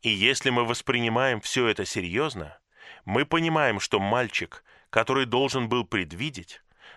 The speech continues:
должен быть выбран из-за красоты и здоровья своего тела, остроты своего разума и плавности речи. В таком случае, если божественная сила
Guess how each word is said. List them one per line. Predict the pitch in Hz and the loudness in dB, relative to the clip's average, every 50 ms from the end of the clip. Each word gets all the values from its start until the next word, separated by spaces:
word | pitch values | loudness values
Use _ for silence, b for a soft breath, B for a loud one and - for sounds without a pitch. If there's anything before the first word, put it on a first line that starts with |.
| B B | B B
должен | 95 92 117 127 156 185 170 160 180 170 143 | -6 0 2 4 4 4 2 0 0 -2 0
быть | 113 135 127 123 - | -2 -2 -4 -4 -6
выбран | 107 92 110 123 135 127 147 143 147 143 - _ - | -6 -4 -2 -2 -2 0 -2 -2 -2 -4 -6 _ -6
из-за | - 139 139 123 110 110 123 - | -2 -2 -2 -2 0 -2 -2 -2
красоты | - - 113 113 - - - 87 - - - 110 120 127 - _ - | 0 0 0 0 0 0 -2 -2 -2 -2 -6 -6 -6 -6 -10 _ -6
и | 143 139 | -6 -4
здоровья | 127 117 135 135 135 127 110 104 107 120 120 | -2 0 2 2 4 2 2 2 0 -2 -2
своего | - - 127 131 127 127 135 | -2 -2 -2 -2 0 0 -2
тела, | 131 - - 131 95 80 73 73 - _ _ _ _ _ B B B B B B B B | -2 -2 -4 -4 -4 -6 -8 -14 -20 _ _ _ _ _ B B B B B B B B
остроты | - 117 113 - - 117 107 104 - 120 110 | 2 2 2 2 2 2 2 2 2 0 0
своего | 104 - - 110 110 110 107 110 | 0 0 0 2 2 4 4 4
разума | 104 98 92 90 87 104 104 107 110 113 _ _ _ - | 6 6 6 6 4 2 -2 -2 -4 -6 _ _ _ -6
и | - 123 | -6 -6
плавности | - - 117 107 95 90 87 92 95 - - - | -2 0 4 4 4 4 4 0 -4 -4 -4 -4
речи. | 135 139 143 - - - - 90 - - _ _ _ _ _ B B B B B B B B | -4 -2 -4 -6 -6 -8 -8 -10 -12 -20 _ _ _ _ _ B B B B B B B B
В | B - | B 0
таком | - 110 107 - 110 101 92 | 2 2 2 2 0 -2 -2
случае, | - - 117 135 147 - - - 73 76 82 - B B B B B B B B | -2 -2 -2 -2 0 -2 -2 -4 -4 -10 -14 -20 B B B B B B B B
если | 95 92 101 131 156 - - 160 | -4 2 2 2 2 2 0 0
божественная | 156 127 139 139 131 127 147 143 - - 127 123 120 120 120 117 | 2 2 2 2 2 2 0 0 0 -2 -2 0 0 0 0 -2
сила | - - - - 127 107 85 78 80 | -2 -4 -4 -2 -2 -2 -2 -4 -6